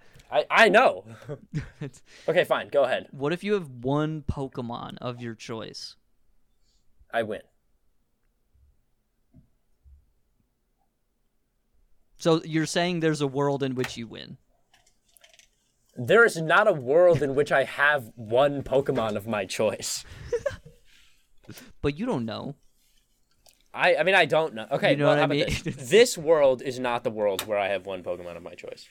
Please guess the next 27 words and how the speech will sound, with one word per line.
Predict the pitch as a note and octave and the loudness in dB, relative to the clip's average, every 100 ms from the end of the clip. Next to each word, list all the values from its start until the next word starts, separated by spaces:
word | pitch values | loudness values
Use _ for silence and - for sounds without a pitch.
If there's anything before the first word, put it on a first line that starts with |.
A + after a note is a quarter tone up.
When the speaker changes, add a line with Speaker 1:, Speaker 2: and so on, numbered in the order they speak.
| - | -12
Speaker 2:
Okay. | C3 B2 A2+ C#3 _ _ _ - | -12 -10 -14 -16 _ _ _ -20
Speaker 1:
Oh, | - | -16
sorry. | F3 G2 F2 F2+ - | -8 -8 -8 -10 -4
Oh, | A2 F2 | -4 -4
wait, | G2 G#2+ | -6 -6
that | G2+ | -6
is | F#2 | -8
yours. | - - - | -12 -20 -18
That's | - F#2+ | -18 -16
mine. | - F#2+ _ _ _ _ A#2+ | -18 -20 _ _ _ _ -2
Um, | C#3 B2 A#2 _ _ _ | -2 -2 -8 _ _ _
so, | - F3+ D3 - | 0 2 2 -4
uh, | C#3+ | -8
we're | C#3+ A3 | 0 0
gonna | D4 | 0
do | A3+ A3+ | 0 2
a | |
little | G3 | 2
bit | D3 | 0
of | A2+ | -2
math. | G#2+ G#2 E2+ - | -2 -2 -4 -8
This | A#2+ E3 | -6 -6
is | A3+ D#3+ | -6 -6
the | |
number | E3 C#3+ B2+ | -4 -4 -6
ten | - C#3+ C3 B2+ | -6 -8 -8 -8
thousand, | G#2+ G2+ F2+ | -8 -6 -8